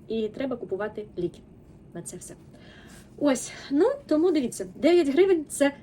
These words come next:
гола собівартість. Навіть якщо казати про реалізацію молока по такій ціні,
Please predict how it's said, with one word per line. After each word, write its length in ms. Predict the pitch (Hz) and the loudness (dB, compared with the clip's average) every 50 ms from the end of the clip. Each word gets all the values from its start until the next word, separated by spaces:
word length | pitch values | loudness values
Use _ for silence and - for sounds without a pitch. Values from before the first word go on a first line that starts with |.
| - - - | -20 -14 -10
гола 540 | 170 151 143 220 262 285 247 202 170 160 | -8 -2 2 4 6 6 6 4 2 0
собівартість. 800 | 151 - 226 214 202 233 226 240 220 196 175 - - 185 - - | -2 -4 -2 0 0 0 2 2 0 0 -2 -4 -6 -8 -6 -4
Навіть 280 | 233 247 269 269 277 - - - - - | -2 0 0 0 -2 -4 -8 -14 -8 -6
якщо 380 | 240 254 240 - - 339 330 302 | -6 -4 -2 0 0 2 2 2
казати 460 | - 247 247 277 294 294 294 - 226 | 0 -2 0 0 0 0 0 -2 -4
про 400 | - - 254 277 285 262 214 - - | -4 -4 -2 0 2 2 2 0 -2
реалізацію 640 | 220 247 262 254 240 247 233 254 - - - 226 220 | -2 -2 0 0 0 0 0 0 -2 -2 -2 -4 -2
молока 300 | 226 220 226 - 269 233 | -2 -2 -2 -2 -4 -4
по 160 | - 262 254 | -2 -2 -4
такій 280 | 240 208 196 - 254 233 | -2 -4 -6 -8 -8 -8
ціні, 400 | - - 226 240 339 480 - | -4 -4 -2 0 0 -2 -4